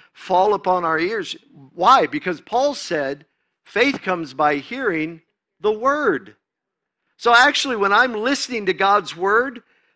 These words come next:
something is said and my faith level begins to rise. And how many of us would like a greater level of faith in our lives? And so whenever I'm hearing God's word, I love good Bible teaching. I love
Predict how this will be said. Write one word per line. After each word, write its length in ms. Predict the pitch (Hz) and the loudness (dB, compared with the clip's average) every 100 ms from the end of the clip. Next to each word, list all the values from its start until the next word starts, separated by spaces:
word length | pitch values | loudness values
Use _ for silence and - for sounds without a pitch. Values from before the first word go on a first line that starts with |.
| - | -16
something 520 | - 226 277 285 254 | -2 0 0 -4 -2
is 160 | 196 | -4
said 340 | - 208 220 226 | -4 -2 0 0
and 140 | 190 | 0
my 220 | 190 226 | 2 0
faith 480 | 233 - 285 320 269 | -2 -6 -2 -2 -4
level 380 | 185 175 180 214 | -2 0 0 -2
begins 420 | 185 175 214 208 | -4 -2 -2 -2
to 100 | 175 208 | -8 -6
rise. 340 | 233 247 196 | -2 -2 -2
And 140 | 180 | -4
how 180 | 185 247 | -6 -6
many 240 | 381 311 247 | -6 -2 0
of 160 | 214 | 0
us 160 | 180 - | -2 -6
would 160 | 180 | -8
like 280 | 170 220 214 - _ - | 2 2 2 -4 _ -8
a 100 | 214 | -6
greater 420 | 156 208 247 226 | 2 2 4 2
level 400 | 185 247 269 208 | 4 4 4 2
of 80 | 214 | 0
faith 360 | - 311 311 | 0 0 0
in 100 | 254 | 0
our 160 | 185 147 | 2 0
lives? 540 | 131 117 92 90 - - _ - - _ _ | 0 -2 -4 -10 -20 -20 _ -20 -20 _ _
And 140 | 190 | -10
so 360 | 180 233 233 208 | -2 4 4 4
whenever 460 | 202 202 214 269 254 | 0 0 2 4 6
I'm 200 | 220 214 | 4 4
hearing 560 | 180 - 349 339 247 | -6 -2 0 0 0
God's 340 | 190 170 156 180 | 2 2 2 -2
word, 120 | 165 | -6
I 160 | 196 285 | -2 -2
love 580 | 240 208 269 320 214 | -2 4 8 8 6
good 180 | 151 175 | 0 -2
Bible 320 | 143 151 139 | 2 0 0
teaching. 360 | 143 160 139 151 | -8 -8 -8 -4
I 160 | 175 277 | 0 0
love 440 | 240 269 311 226 | 0 4 4 2